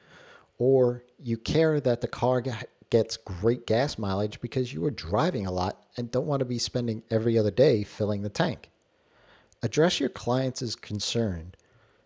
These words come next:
pique their interest, and speak to their benefits.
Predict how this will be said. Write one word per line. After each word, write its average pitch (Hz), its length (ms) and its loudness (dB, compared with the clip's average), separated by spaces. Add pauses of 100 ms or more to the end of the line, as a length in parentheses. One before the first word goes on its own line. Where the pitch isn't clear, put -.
(200)
pique - 360 -6
their 147 180 6
interest, 104 500 -6 (140)
and 160 340 -4
speak - 400 -6
to 110 140 -2
their 98 140 0
benefits. - 720 -4